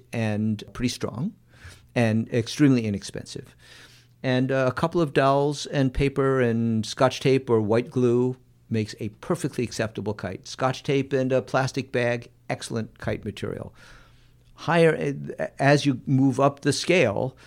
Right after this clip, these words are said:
you move into ripstop nylon, which is the most commonly used fabric.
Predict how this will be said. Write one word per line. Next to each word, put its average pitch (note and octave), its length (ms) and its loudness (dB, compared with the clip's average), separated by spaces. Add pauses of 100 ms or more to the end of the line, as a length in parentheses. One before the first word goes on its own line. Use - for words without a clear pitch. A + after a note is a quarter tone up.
(320)
you B2+ 220 4
move A#2+ 400 2
into A#2 580 -2
ripstop B2 440 2
nylon, G2+ 500 -2
which F#2+ 200 -6
is F#2+ 60 -8
the F#2+ 60 -2
most G#2 200 0
commonly F#2+ 520 -10
used - 180 -16
fabric. - 440 -20